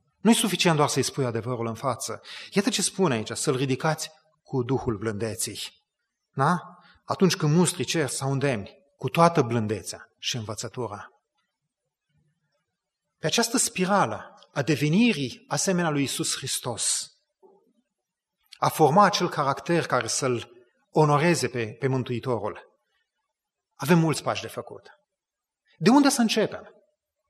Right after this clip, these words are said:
Pentru că sunt persoane care zic, „Da, nu prea-mi vine să dau, n-am așa, nu simt nevoia să dau, nu, nu simt. Și dacă aș da, chiar dacă s-a anunțat că este o nevoie, simt că aș fi fals.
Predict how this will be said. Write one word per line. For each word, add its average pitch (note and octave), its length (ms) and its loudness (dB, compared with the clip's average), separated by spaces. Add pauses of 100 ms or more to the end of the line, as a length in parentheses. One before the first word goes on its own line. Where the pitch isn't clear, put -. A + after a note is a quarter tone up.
(1700)
Pentru G#3 220 2
că F3+ 460 8 (420)
sunt - 180 -4
persoane A3+ 300 4
care F#3 240 2
zic, F#3+ 300 -2 (460)
„Da, A#3 200 0 (600)
nu - 120 -6
prea-mi G3+ 220 0
vine D3 160 2
să C3 160 -2
dau, A2 300 2
n-am B3+ 340 4
așa, G3 260 -2
nu G3 200 0
simt F#3+ 240 -6
nevoia D#3+ 340 2
să - 140 -4
dau, B2 220 0
nu, G3+ 380 -2
nu D4 300 4
simt. B3+ 360 0 (220)
Și - 180 -8
dacă G#3 340 6
aș G#3 120 10
da, C#4 540 6
chiar A#3+ 180 4
dacă G3+ 240 6
s-a - 140 0
anunțat E3+ 340 4
că D#3+ 80 -2
este D#3 180 0
o C#3+ 40 4
nevoie, G#3+ 480 8 (600)
simt C#4+ 260 4
că B3 60 4
aș A#3+ 100 2
fi B3 100 -2
fals. - 480 -2